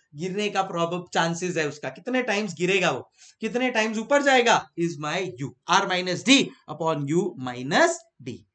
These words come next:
राइट? रेगुलर बैच में if you have seen, अपन लोग ने इसको मालूम है पूरा एक वो मैथमेटिकल इक्वेशन करके डिराइव किया था। Anyways, for now, प्रोबेबिलिटी कैलकुलेट करना, R minus D upon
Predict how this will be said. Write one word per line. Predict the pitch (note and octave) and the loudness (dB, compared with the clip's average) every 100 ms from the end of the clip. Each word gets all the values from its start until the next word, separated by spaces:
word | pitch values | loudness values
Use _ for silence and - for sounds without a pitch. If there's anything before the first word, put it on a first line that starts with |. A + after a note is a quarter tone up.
| _ G3+ | _ -8
राइट? | - - - | -8 -8 -4
रेगुलर | F3 G3 | -2 0
बैच | F#3 F3+ F#3 | 2 0 0
में | F#3+ | -4
if | F3+ | -4
you | F#3+ | -4
have | F3 A3+ | -4 -2
seen, | A3 E3+ _ F3 | -2 -2 _ -10
अपन | G#3+ | -4
लोग | G3 G3 | -4 -2
ने | |
इसको | G3 F#3+ G3 | -4 -2 -4
मालूम | A#3 | -4
है | C#4+ | -4
पूरा | G#3 G3 | -2 0
एक | G3 F#3+ _ _ E3+ | 0 -2 _ _ -2
वो | G3 - - D3+ | -2 -2 -12 -10
मैथमेटिकल | E3 G#3 G#3 G#3 G3+ F3+ | -6 -2 -2 -2 -2 -4
इक्वेशन | E3+ A#3+ A#3+ C#4 | 2 4 4 2
करके | B3+ A#3+ A#3+ - - - | 0 0 0 0 -6 -6
डिराइव | D#3+ D#3 C#3+ | -2 0 -2
किया | B2+ A2 | -6 -14
था। | - _ _ | -18 _ _
Anyways, | G3+ A#3 A#3 A#3 - _ A3 | 0 4 4 2 -8 _ 4
for | B3 | 6
now, | B3+ A3 D3+ | 8 6 6
प्रोबेबिलिटी | - _ F#3 G#3 B3 A#3+ A3+ A#3 | 0 _ 2 4 4 2 -2 -2
कैलकुलेट | G#3+ G3 G#3+ G#3+ | -2 -2 -2 -2
करना, | G#3 G3+ G#3+ - F#3 | -2 0 -2 2 2
R | G3+ | 2
minus | G3+ G3+ F#3 D#3+ | 0 -2 -4 -2
D | G3+ | -2
upon | G3 G#3 C4 | 4 8 8